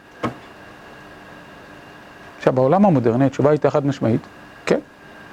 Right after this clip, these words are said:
בעולם הפוסט-מודרני, פתאום אנחנו מודעים שדווקא הרפואה כל כך מוצלחת, מעלה את המספר העצום שבתוכנו. אני חושב שכמעט, אם אני אשאל פה, אני לא מאמין שיש משפחה אחת בלי התופעה הזאת,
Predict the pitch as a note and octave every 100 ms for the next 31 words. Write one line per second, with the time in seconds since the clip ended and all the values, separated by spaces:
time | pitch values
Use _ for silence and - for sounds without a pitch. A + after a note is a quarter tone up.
0 | - - - - - A#2 B2+ G#3+ A#3+ D3+
1 | F#3 D#3 A#2+ G#2 G#2 G#2+ D#3+ F3+ E3+ C#3+
2 | B2 A2+ G#2 - - - - - - -
3 | B2+ A#2+ F#3+ - F#3+ C3+ D#3 F3 C3 A#2
4 | E3+ G3 - C#3 G#2+ - B2 - - -
5 | - - - - - - - - B2+ -
6 | A#2+ D#3+ C4 F3 A#3+ - C3+ C#3+ C3+ -
7 | - G#3 F3 - - - A#3+ C4 G#3 C#3
8 | B2+ B2 B2+ D3 C#3 - - - D#3+ E3
9 | - - D3 C3 C3 - D#3 D#3+ D3 C#3
10 | D#3 D3+ D3+ C3+ D#3 D#3+ - - - C#3+
11 | D3+ - C3+ D3 C#3+ - C3 A#2+ A#2